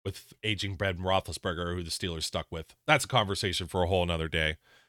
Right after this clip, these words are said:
I don't like the te-, that people say the teams passed. They didn't wanna trade. They went after Deshaun Watson, of course. Low-hanging fruit. They knew Deshaun Watson was available. They were gonna be able to get Deshaun Watson for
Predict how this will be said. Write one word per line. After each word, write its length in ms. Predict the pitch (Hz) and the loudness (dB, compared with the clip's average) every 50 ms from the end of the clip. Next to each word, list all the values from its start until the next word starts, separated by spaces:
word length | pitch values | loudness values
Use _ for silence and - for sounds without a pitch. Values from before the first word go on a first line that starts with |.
| _ _ _ _ _ _ _ _ _ _ _ _ _ | _ _ _ _ _ _ _ _ _ _ _ _ _
I 80 | - 160 | 4 6
don't 140 | 151 147 - | 6 6 6
like 200 | 135 131 120 - | 6 4 4 2
the 60 | 110 | -4
te-, 280 | - - 143 123 120 - | 0 2 4 4 2 2
that 220 | 107 117 110 104 - | 4 4 4 4 4
people 280 | - 127 113 - 110 | 2 0 2 2 2
say 240 | 101 - - 107 104 | 2 4 4 4 4
the 80 | 95 92 | 4 2
teams 480 | - - 139 123 110 107 104 104 98 | -2 0 0 0 0 0 -2 -4 -6
passed. 720 | - - - 110 95 92 95 95 95 95 - - - - 85 | -6 -4 0 2 2 4 4 2 2 0 -2 -6 -8 -6 -4
They 100 | 110 113 | 0 2
didn't 220 | 113 107 107 107 | 2 2 2 2
wanna 180 | 110 110 101 95 | 2 2 2 2
trade. 480 | - - - 101 92 95 95 95 92 | 2 0 0 2 2 2 2 2 2
They 80 | 95 95 | 2 2
went 160 | 107 123 123 | 4 6 8
after 220 | 117 110 - - 92 | 6 6 4 0 -4
Deshaun 420 | 82 85 - - 107 95 90 87 | -2 0 2 2 4 4 2 2
Watson, 420 | 85 85 87 90 90 - - 95 | 2 2 2 2 2 0 -2 -6
of 120 | 85 76 - | -8 -8 -8
course. 340 | - - 85 82 82 - - | -6 -2 -2 -2 -2 -2 4
Low-hanging 440 | 120 131 139 135 127 117 101 87 | 4 6 6 6 4 2 2 -4
fruit. 220 | 80 - 110 95 78 | -2 -2 -2 -2 0
They 120 | 82 92 | -2 -2
knew 160 | 101 107 110 | 0 0 2
Deshaun 380 | 92 98 90 - - 101 98 90 | 2 0 -2 0 0 0 0 0
Watson 400 | 87 90 95 98 - - 95 92 | 0 0 -2 -2 -2 -4 -4 -2
was 180 | 90 90 87 87 | -2 -2 -2 -4
available. 560 | 80 73 92 95 95 95 85 95 90 82 - - - - - _ | -4 -4 -2 -2 -2 -2 -2 -2 -4 -4 -6 -12 -20 -20 -18 _
They 80 | - 98 | 0 2
were 80 | 95 | 2
gonna 140 | 95 95 90 | 4 2 2
be 160 | 78 95 98 | 4 4 4
able 160 | 101 90 98 | 6 4 4
to 80 | 87 85 | 0 0
get 320 | 76 - - 110 120 - | -2 2 4 4 4 4
Deshaun 340 | - 98 - - 107 87 85 | 2 -2 -2 0 0 -2 0
Watson 400 | 85 80 80 82 80 - 87 80 | -2 -2 -2 -2 -4 -6 -8 -10
for 560 | 78 - - - 92 87 85 82 82 80 78 | -10 -12 -10 -6 -2 -2 0 0 0 -2 -2